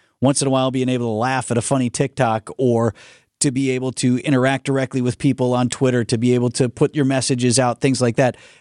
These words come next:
at the end of the day, and I hate that phrase, but really in the final analysis, if you prefer that, it's a net negative. It causes more harm than the good that it creates. And if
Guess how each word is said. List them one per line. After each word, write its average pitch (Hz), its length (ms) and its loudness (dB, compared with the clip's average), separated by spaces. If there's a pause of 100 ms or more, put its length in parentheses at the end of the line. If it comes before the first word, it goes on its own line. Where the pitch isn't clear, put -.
(840)
at 147 160 0
the 151 180 -6
end 185 240 -2
of 147 140 0
the 143 80 2
day, 127 340 0
and 113 80 -4
I 110 80 -2
hate 143 220 -2
that 113 120 -2
phrase, 120 320 0
but 110 240 -2
really 139 260 2 (100)
in 143 100 2
the 127 60 4
final 151 400 -2
analysis, 135 600 -2
if 110 160 -8
you 107 220 0 (120)
prefer 120 300 2
that, 107 260 2 (560)
it's 151 200 0
a 135 60 -2
net 127 320 -4
negative. 98 520 -4 (120)
It 131 100 -6
causes 127 460 0
more 123 220 0
harm 107 420 0 (220)
than 113 120 2
the 117 80 -2
good 107 220 -2
that 95 120 -2
it 80 100 -10
creates. 80 520 -2 (100)
And 120 140 2
if 113 180 -4